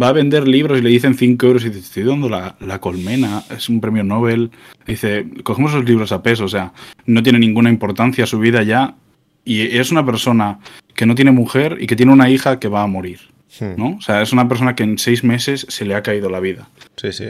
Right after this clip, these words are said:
Speaker 2: se ha
Speaker 1: Y
Speaker 2: desmontado
Speaker 1: por el
Speaker 2: el puzzle.
Speaker 1: contrario vemos a una persona que ya se le cayó la vida a raíz de, de Bárbara.
Speaker 2: Hmm.
Speaker 1: Otro profesor que, que fue en caída picada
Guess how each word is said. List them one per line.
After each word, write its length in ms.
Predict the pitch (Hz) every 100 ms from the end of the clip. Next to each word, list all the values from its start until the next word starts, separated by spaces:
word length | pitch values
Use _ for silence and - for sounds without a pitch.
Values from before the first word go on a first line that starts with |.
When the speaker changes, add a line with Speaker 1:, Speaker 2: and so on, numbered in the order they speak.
| 120
Speaker 2:
se 60 | 107
ha 40 |
Speaker 1:
Y 120 | 139
Speaker 2:
desmontado 320 | 143 101 92 120
Speaker 1:
por 60 |
el 60 | 120
Speaker 2:
el 40 |
puzzle. 120 | 117
Speaker 1:
contrario 340 | 110 127 143 135
vemos 360 | 139 135 120 -
a 60 | 110
una 180 | 127
persona 460 | 131 123 131 151 147
que 100 | 110
ya 140 | 113 113
se 100 | 117
le 100 | 113
cayó 200 | 110 113
la 120 | 110
vida 340 | 113 131 165 - -
a 120 | 104
raíz 300 | 104 104 110
de, 380 | 110 104 95 92 101 -
de 260 | 110 104
Bárbara. 460 | 107 127 120 95 98 _ _ -
Speaker 2:
Hmm. 140 | 101 90
Speaker 1:
Otro 260 | 104 113
profesor 640 | 104 101 104 - 131 156 - _ _ _ _ _ _ _ _
que, 560 | 113 104 101 95 80 - _
que 140 | 107 95
fue 220 | 104 104
en 120 | 107
caída 300 | 107 107 104
picada 500 | 101 113 113 123